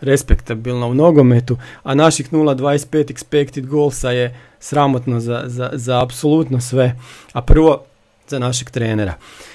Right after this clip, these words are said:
koji je promašio totalno taktiku, promašio totalno postavljanje ekipe, djeluje umorno na presicama, poslije utakmice, za vrijeme utakmice, zagledan je,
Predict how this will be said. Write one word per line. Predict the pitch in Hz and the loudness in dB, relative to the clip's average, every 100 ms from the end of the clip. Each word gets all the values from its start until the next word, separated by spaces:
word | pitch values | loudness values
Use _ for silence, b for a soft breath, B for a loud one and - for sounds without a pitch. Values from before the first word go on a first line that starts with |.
| B _ | B _
koji | 135 | 0
je | 139 | 2
promašio | 143 156 160 165 127 | 6 6 6 4 -2
totalno | 127 143 135 123 | 0 0 0 -6
taktiku, | 123 131 143 - 143 127 | -4 -4 -4 -6 -12 -6
promašio | - 135 143 139 120 | -4 2 2 2 0
totalno | 117 139 139 127 123 | 0 -2 0 -4 -4
postavljanje | 139 135 - 139 131 123 123 | -2 0 2 2 0 -2 -4
ekipe, | 123 143 139 - 131 B B B _ | -4 -4 -2 -2 -4 B B B _
djeluje | 120 180 202 160 | 2 6 8 8
umorno | 156 165 160 127 123 | 6 6 8 8 6
na | 123 | 2
presicama, | 123 143 147 147 123 139 131 123 | 4 6 6 4 -6 -6 -6 -2
poslije | - 180 170 147 | 2 2 4 2
utakmice, | 143 160 151 123 123 123 | 2 2 0 -2 -2 -4
za | 120 170 | 4 6
vrijeme | 156 139 143 139 | 8 6 6 4
utakmice, | 127 127 135 123 113 - | 2 0 -4 -4 -8 -10
zagledan | 120 123 147 156 170 135 127 123 | -4 2 2 4 4 4 -2 -4
je, | 120 110 | -6 -8